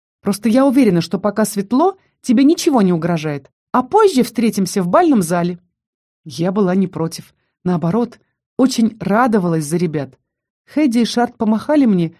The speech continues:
и поспешили из палатки. Как раз подошёл Айден. Он нёс тарелки с дымящимся мясом и тёплым вином в пузатых деревянных кружках.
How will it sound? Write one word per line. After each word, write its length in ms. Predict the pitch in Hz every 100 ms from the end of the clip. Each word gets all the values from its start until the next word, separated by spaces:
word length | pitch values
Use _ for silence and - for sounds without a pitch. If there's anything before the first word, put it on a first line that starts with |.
| _ _
и 60 | 208
поспешили 680 | 220 - 233 220 269 233
из 220 | 208 95 -
палатки. 540 | 110 190 98 - 147 _ _ _
Как 200 | - -
раз 200 | 202 294
подошёл 480 | - 185 170 247 -
Айден. 460 | 170 151 143 143 - _ _ _ _ _
Он 220 | 320 349 247
нёс 180 | 240
тарелки 420 | - 220 262 269 208
с 60 |
дымящимся 580 | 170 208 196 196 180 -
мясом 440 | 160 220 254 208 - -
и 100 | -
тёплым 400 | 202 320 - 269
вином 300 | 208 214 247
в 80 | 254
пузатых 520 | - 190 185 233 240
деревянных 520 | 170 180 165 185 196 190
кружках. 540 | 185 147 - - _